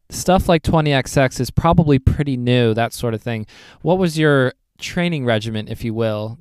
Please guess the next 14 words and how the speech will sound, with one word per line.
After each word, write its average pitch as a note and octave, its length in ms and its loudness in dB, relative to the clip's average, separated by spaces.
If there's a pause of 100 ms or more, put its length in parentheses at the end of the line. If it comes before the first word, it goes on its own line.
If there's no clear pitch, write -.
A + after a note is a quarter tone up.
coming B2+ 240 -2
back A#2+ 200 -2
from A#2+ 140 -10
a A#2 40 -6
tournament A#2 360 -4
like A2+ 160 -6
that A2+ 260 -6
and A2 100 -8
after A2+ 200 -8
the A#2 80 -6
first A#2 300 -4
few A#2 160 -6
tournaments? A2 500 -8
Like, A2 180 -8